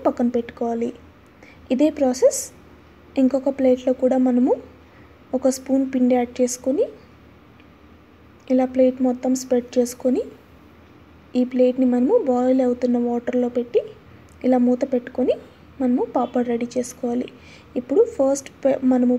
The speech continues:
ప్లేట్ పక్కన పెట్టుకున్నాం కదా, ఇప్పుడు ఇలా, ఇలా చాకుతో మెల్లగా ఈ పాపడ్ని ఈ ప్లేట్ నుంచి తీసుకోవాలి.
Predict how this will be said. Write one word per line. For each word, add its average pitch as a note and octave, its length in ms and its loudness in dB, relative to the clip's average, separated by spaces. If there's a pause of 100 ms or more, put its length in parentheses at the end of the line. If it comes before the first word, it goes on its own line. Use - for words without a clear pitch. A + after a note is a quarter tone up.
ప్లేట్ B3+ 340 4
పక్కన C4 340 0
పెట్టుకున్నాం B3 460 0 (100)
కదా, D4 160 -2 (600)
ఇప్పుడు B3+ 260 -4
ఇలా, D4+ 140 0 (540)
ఇలా B3+ 140 -2 (140)
చాకుతో B3 400 -4 (100)
మెల్లగా B3 500 0 (680)
ఈ B3+ 120 4
పాపడ్ని B3 480 0 (100)
ఈ C#4 40 -2 (100)
ప్లేట్ A#3+ 360 0
నుంచి B3 300 2
తీసుకోవాలి. B2+ 680 -2